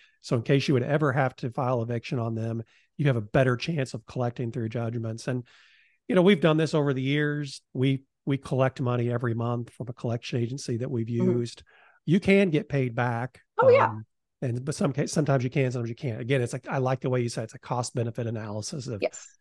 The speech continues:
Speaker 1: the time and effort and money I have to spend to go after this amount of money. Is it worth it? So
Speaker 2: Mm-hmm.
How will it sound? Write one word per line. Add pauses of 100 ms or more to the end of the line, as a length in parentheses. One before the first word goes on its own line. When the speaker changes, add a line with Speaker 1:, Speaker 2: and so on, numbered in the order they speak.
(160)
Speaker 1:
the
time
and
effort
and
money
I
have
to
spend
to
go
after (440)
this
amount
of
money.
Is
it
worth
it? (440)
So
Speaker 2:
Mm-hmm.